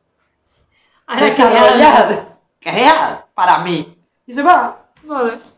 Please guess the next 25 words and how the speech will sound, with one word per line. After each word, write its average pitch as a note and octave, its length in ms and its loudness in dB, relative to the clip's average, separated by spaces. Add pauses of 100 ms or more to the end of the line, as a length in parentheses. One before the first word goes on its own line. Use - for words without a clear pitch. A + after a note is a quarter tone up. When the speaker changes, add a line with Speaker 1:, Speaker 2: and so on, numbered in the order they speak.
(180)
Speaker 2:
Y D3 100 -10
ya C3 160 -2
la A2+ 160 0
última, G#2 420 -8
venga, G2 280 -16
esta G#2+ 340 -14
nos G#2+ 120 -18
faltaba. G2 560 -20 (100)
Ya, G2 240 -10
y - 80 -18
con A2+ 160 -16
esto A2 280 -20
cerramos. G#2 560 -18 (120)
Ese C#3 300 -10
clásico. G#2+ 640 -14 (380)
Bichos. C#3+ 680 -14 (600)
Speaker 1:
Ah, A3 180 -6 (640)
Speaker 2:
El E3 160 -2
Speaker 1:
ah. D#3+ 100 -8
Speaker 2:
clásico, D3 540 -2
junto C#3+ 340 -14
con C#3+ 200 -6
minerales. E3+ 600 0
Speaker 1:
Sí. F#3+ 400 -14 (640)
Speaker 2:
Bichos. B2+ 880 -10